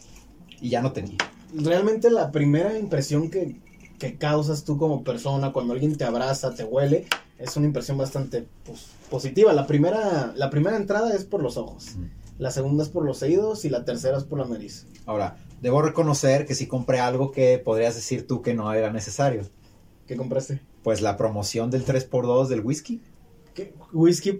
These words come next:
Speaker 2: que, por cierto, lo
Speaker 1: <laughs>
Speaker 2: estábamos bebiendo la semana pasada, en el podcast de la semana pasada.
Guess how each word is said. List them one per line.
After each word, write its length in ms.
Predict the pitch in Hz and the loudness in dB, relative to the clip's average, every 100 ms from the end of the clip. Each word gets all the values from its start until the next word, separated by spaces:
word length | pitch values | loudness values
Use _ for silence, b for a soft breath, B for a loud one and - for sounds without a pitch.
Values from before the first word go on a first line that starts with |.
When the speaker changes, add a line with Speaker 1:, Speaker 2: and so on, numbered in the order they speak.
| - | -2
Speaker 2:
que, 120 | 165 | -2
por 200 | 139 127 | 0 -4
cierto, 340 | - 156 160 196 | 2 2 2 -2
lo 60 | |
Speaker 1:
<laughs> 0 | |
Speaker 2:
estábamos 580 | 147 143 139 147 151 143 | 0 2 2 2 2 2
bebiendo 480 | 127 120 131 147 151 | 0 0 0 0 0
la 100 | 120 | -2
semana 380 | - 117 120 123 | -6 -6 -6 -6
pasada, 500 | 117 - 131 139 131 | -8 -4 -2 -2 -4
en 80 | |
el 60 | 117 | -8
podcast 380 | 104 117 - 131 | -8 -8 -4 -2
de 80 | 123 | -2
la 80 | 117 | -6
semana 320 | 113 113 117 | -6 -6 -6
pasada. 440 | 117 120 135 160 | -8 -2 -2 -2